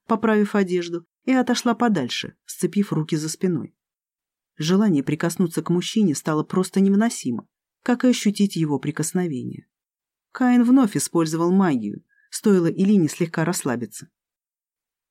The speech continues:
Прикрыв глаза, она делала медленные вдохи и пыталась прийти в себя. Но тут Каин коварно прошептал: «Стоило всего лишь сделать шаг».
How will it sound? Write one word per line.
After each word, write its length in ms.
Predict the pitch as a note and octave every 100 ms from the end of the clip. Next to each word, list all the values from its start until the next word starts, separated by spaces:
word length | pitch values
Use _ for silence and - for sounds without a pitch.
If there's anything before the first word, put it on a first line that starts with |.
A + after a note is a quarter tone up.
| -
Прикрыв 400 | E3 D#3+ A#3+ G3
глаза, 420 | C#3+ C#3 F#3 G3+ _ _ _
она 240 | A3 B3
делала 340 | F#3 F#3 E3+
медленные 520 | F3 F3+ D#3+ E3 D#3 D#3
вдохи 440 | E3+ A#3+ - -
и 160 | - G#3
пыталась 440 | G3+ G#3+ G#3 G3+
прийти 320 | F#3 F#3 G3
в 60 | F#3+
себя. 400 | - E3 A2+ - _ _ _ _ _ -
Но 240 | A3 A3
тут 260 | G#3 D4 -
Каин 320 | G3+ G#3+ G#3+
коварно 460 | A3 F#3 C#3+ C#3+
прошептал: 680 | D3+ D#3+ - - - - - _ _ _ _ _ _ _ _ _ _ _
«Стоило 580 | - - - D3 C#3+ C#3
всего 400 | C#3 - D3+ G3+
лишь 300 | D#3+ G#2 -
сделать 500 | C#3 D#3 E3 E3 D#3+
шаг». 460 | - - - -